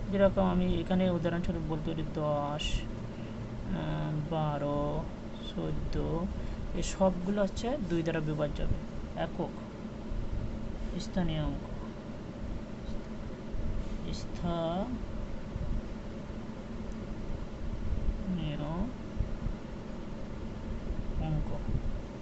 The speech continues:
যদি শূন্য, শূন্য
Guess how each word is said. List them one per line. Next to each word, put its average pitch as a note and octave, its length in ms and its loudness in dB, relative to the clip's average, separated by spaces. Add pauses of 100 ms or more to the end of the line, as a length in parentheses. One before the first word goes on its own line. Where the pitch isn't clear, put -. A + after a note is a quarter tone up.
(1160)
যদি E3 360 2 (1000)
শূন্য, F3+ 380 6 (2250)
শূন্য E3+ 400 2